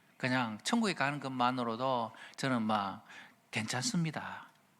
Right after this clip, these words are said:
그러면 예수님께서 주시는 그 말씀을, 예수님을 무한하게 드리는 것이죠.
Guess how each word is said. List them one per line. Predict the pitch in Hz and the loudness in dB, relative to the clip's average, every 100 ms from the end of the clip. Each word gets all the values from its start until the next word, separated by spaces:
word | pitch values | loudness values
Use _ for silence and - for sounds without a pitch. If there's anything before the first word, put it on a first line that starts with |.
| _ _ _ _ _ | _ _ _ _ _
그러면 | - 233 247 | 0 4 4
예수님께서 | 180 127 - 196 214 208 175 - 170 170 170 | 4 2 0 2 2 0 -2 -2 -2 -2 -2
주시는 | - 165 175 160 160 165 - - - - | -2 0 0 0 0 -2 -8 -20 -12 -2
그 | 147 156 | 0 2
말씀을, | 120 113 - 156 151 160 165 - - _ _ _ - | 0 0 0 2 2 2 0 -6 -18 _ _ _ -4
예수님을 | 180 - 180 170 180 190 185 - - _ - | -2 2 2 2 2 0 -4 -14 -20 _ -10
무한하게 | 107 123 175 208 175 120 | -2 2 4 2 2 -2
드리는 | 113 107 101 | -4 -6 -6
것이죠. | 92 - - | -8 -10 -12